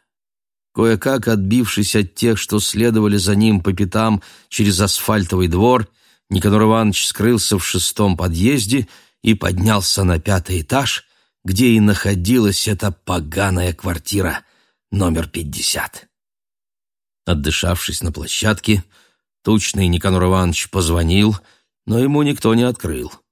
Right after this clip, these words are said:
Он позвонил ещё раз и ещё раз и начал ворчать и тихонько ругаться, но и тогда не открыли. Терпение Никанора Ивановича лопнуло,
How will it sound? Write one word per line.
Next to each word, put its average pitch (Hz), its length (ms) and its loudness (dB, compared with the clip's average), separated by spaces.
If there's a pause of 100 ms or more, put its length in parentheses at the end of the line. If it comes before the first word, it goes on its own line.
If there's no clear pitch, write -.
(360)
Он 98 180 0
позвонил 95 460 0
ещё 104 720 0
раз 110 340 0
и 95 60 -2
ещё 110 720 0
раз 113 340 0 (300)
и 101 80 -2
начал 107 400 2
ворчать 101 720 0
и 104 80 0
тихонько 107 480 0
ругаться, 101 800 0 (420)
но 98 100 -2
и 95 60 4
тогда 92 420 0
не 107 120 4
открыли. 90 500 -4 (640)
Терпение 92 600 0
Никанора 92 380 0
Ивановича 92 420 0
лопнуло, 123 600 2